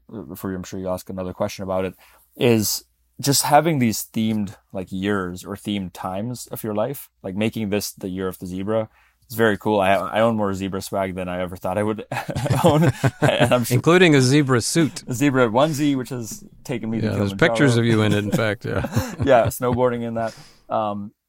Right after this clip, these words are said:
Speaker 1: so I own more of that, but also it's just kind of a cool way to organize one's life, I think, is to say, like, this is the year of X or the quarter of Y or, like, you know, my med school years, my business school years. I think it's a kind of a cool way to,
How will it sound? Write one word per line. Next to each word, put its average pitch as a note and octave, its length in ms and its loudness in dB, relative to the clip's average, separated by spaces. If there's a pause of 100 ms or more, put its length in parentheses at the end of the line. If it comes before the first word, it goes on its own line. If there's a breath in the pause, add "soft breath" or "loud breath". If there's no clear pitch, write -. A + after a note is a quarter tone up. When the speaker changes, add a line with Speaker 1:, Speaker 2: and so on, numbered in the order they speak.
(160)
Speaker 1:
so D3+ 120 4
I B2+ 80 8
own D3 180 4
more C#3 180 4
of G#2+ 100 -2
that, A2+ 220 2
but A2+ 120 -4
also D3+ 240 -2
it's D#3 100 -12
just - 160 -16
kind F#3+ 140 -10
of D#3+ 60 -12
a C3+ 60 -16
cool D3 220 -8
way C3 120 -2
to A2 80 -4
organize G#2 600 -6 (200)
one's G#2 280 -8
life, G2+ 340 -8
I E2+ 120 -16
think, F2+ 220 -16
is F2+ 100 -16
to G2+ 100 -14
say, G2 180 -8
like, F2+ 220 -12
this A2+ 200 -6
is G2+ 300 -10 (200)
the G2+ 100 -8
year G2 300 -4
of F2+ 220 -10
X - 360 -10
or E2+ 100 -18
the F2+ 80 -16
quarter F2+ 460 -12
of F2 140 -20
Y F#2+ 340 -10
or, D#2+ 220 -18
like, F#2+ 200 -20
you G#2 100 -12
know, D#2 80 -18
my F2 100 -14
med G#2 200 -2
school F#2 220 -14
years, F2 220 -14
my F2 100 -16
business F#2+ 280 -8
school - 180 -14
years. F2 220 -8
I F2+ 40 -8
think G2+ 160 -6
it's G2+ 100 -6
a A2+ 60 -8
kind G2 180 -2
of F2+ 60 -6
a F#2 40 -8
cool G2+ 220 -4
way F#2 180 -2
to, F2 160 -10